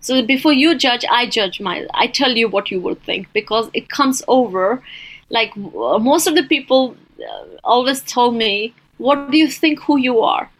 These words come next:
That was always the question when I came up with the solution.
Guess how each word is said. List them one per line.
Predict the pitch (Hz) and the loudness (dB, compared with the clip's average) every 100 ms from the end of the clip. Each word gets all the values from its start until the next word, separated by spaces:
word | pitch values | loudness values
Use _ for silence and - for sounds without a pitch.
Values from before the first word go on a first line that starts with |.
| - | -6
That | 233 | -2
was | 240 | 0
always | 240 247 240 | 2 2 0
the | 233 | -2
question | - 254 - 190 | -2 -2 -2 -6
when | 202 | -6
I | 202 | -4
came | - 196 | -4 -6
up | 190 | -8
with | - - | -12 -6
the | - - - - | -4 -4 -8 -14
solution. | - 202 185 190 - | -8 -2 -2 -4 -8